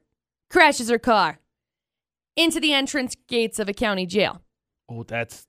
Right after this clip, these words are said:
Speaker 2: terrifying.
Speaker 1: Straight into jail.
Speaker 2: Are we sure that wasn't an attempted escape effort? Try and
Speaker 1: Yep.
Speaker 2: bust somebody out?
Speaker 1: Nope. Story number two. Dude gets arrested after he goes to a police department parking lot and pees on a police car.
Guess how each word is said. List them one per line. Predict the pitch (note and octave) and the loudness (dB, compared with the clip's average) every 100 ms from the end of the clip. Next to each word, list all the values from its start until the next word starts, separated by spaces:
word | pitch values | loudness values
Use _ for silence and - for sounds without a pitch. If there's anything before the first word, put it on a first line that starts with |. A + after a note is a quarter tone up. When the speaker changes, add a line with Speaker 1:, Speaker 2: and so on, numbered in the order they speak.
| _ | _
Speaker 2:
terrifying. | - A2 A#2+ - G2+ | -8 -4 -4 -4 -8
Speaker 1:
Straight | F#2 D4+ C#4+ | -4 -4 -2
into | C4 | -4
jail. | G#3 A3+ F3+ - - | -2 -2 -2 -4 2
Speaker 2:
Are | D#3+ | 2
we | |
sure | D#3+ G3 | 4 4
that | F#3 F#3 | 6 6
wasn't | F3 F3+ E3+ | 4 4 4
an | |
attempted | D#3 - F3 E3 E3+ | 2 4 2 4 2
escape | C3+ - E3 E3 | 0 2 2 4
effort? | E3 D#3+ E3 E3 - | 2 2 0 0 -4
Try | - C#3 | -2 -2
and | G#3+ | 2
Speaker 1:
Yep. | |
Speaker 2:
bust | A3+ - | 2 2
somebody | - C#3+ C#3 | -2 -2 0
out? | C#3 D3 | 0 2
Speaker 1:
Nope. | G#3+ A#3 - _ _ _ - - _ | 0 -2 -8 _ _ _ -20 -20 _
Story | - D#4+ D#4 | -2 2 2
number | C4+ | 0
two. | B3+ F4+ C4+ E3+ _ _ _ _ _ - | 0 2 2 0 _ _ _ _ _ -6
Dude | D#4 B3 | -4 0
gets | D4+ D#4 | 0 2
arrested | D#4 D4 - D4+ | 2 2 2 2
after | C#4 C4 D4 | 2 2 -2
he | C4+ A#3 | -2 -2
goes | B3+ B3+ | -2 -2
to | C#4+ B3 | 0 0
a | |
police | B3 C4 C4 | 0 0 0
department | B3+ B3+ B3+ A#3+ | 0 2 2 2
parking | C4 G4 G4+ D#4+ | 2 2 0 -6
lot | C4 B3+ D4+ E4+ | -2 0 0 -2
and | A#3 A3+ | -4 -4
pees | A#3 G#3+ | -4 0
on | G#3 | 0
a | G3+ | 0
police | A3+ D4 D#4+ | 0 -2 -2
car. | - G#3 G#3 D#4+ | 0 2 4 2